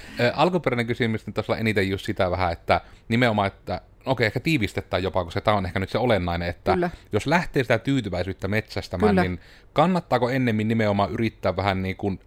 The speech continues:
Speaker 1: kitkeä negatiivisia vai löytää ja nostaa positiivisia niin kuin semmosia yksityiskohtia päivässä?
Speaker 2: Joo.
Speaker 1: Että
Speaker 2: No
Speaker 1: onko
Speaker 2: mi-,
Speaker 1: jompikumpi tehokkaampi?
Speaker 2: minun mielestä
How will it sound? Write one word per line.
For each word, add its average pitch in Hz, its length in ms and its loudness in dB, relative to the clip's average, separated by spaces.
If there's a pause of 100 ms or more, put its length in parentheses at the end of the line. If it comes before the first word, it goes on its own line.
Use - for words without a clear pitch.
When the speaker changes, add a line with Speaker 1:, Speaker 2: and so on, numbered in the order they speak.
(120)
Speaker 1:
kitkeä 120 480 0
negatiivisia 95 1120 0
vai 98 180 4
löytää 113 380 4
ja 92 140 0
nostaa 98 420 0
positiivisia 87 960 -2 (300)
niin 92 100 -8
kuin 85 80 -8
semmosia 87 300 -6
yksityiskohtia - 1000 -6
päivässä? - 640 -8 (180)
Speaker 2:
Joo. 190 200 -4 (140)
Speaker 1:
Että - 120 -2
Speaker 2:
No - 20 2
Speaker 1:
onko 220 120 6
Speaker 2:
mi-, 123 40 4
Speaker 1:
jompikumpi 95 360 -2
tehokkaampi? 95 520 -4
Speaker 2:
minun 262 240 8
mielestä 196 560 4